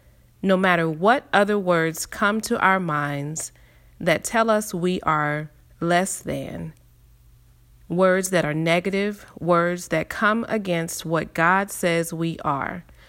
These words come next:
we are reminding ourselves today that God says we are treasured. Our word comes from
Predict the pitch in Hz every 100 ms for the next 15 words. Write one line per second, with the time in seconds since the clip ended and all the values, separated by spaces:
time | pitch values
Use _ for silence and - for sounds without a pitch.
0 | - - - _ - 202 220 170 156 156
1 | 160 165 190 214 226 - 180 180 - 175
2 | 160 160 - 190 165 143 135 165 165 _
3 | _ _ _ 175 147 - 165 214 226 214
4 | - - - - - - - _ _ 160
5 | 190 185 185 180 - 160 156 151 156 -
6 | _ - - 170 151 139 147 165 - _
7 | - - _ _ _ - - _ - _
8 | _ _ _ _ _ - - - - -
9 | _ 180 185 175 190 202 233 - 226 226
10 | 220 - 156 143 143